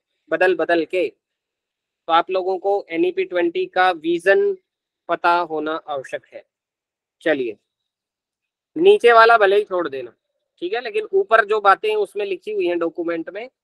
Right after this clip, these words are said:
वो जरूर read कर लेना। उसके बाद में आगे बढ़ते हुए बता देता हूं मैं, next question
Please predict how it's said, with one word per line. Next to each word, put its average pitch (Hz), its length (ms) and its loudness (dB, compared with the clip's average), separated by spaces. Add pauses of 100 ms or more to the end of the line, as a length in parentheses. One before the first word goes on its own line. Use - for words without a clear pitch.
(440)
वो 220 120 4
जरूर 202 420 2
read 190 200 0
कर 165 160 0
लेना। 127 320 -8 (960)
उसके 190 340 -2
बाद 202 280 4
में 214 300 -4
आगे 180 380 0
बढ़ते 208 300 -6
हुए 202 300 -2
बता 185 280 -4
देता 185 260 -6
हूं 180 220 -6
मैं, 180 260 -6
next 180 380 -8
question 185 640 -4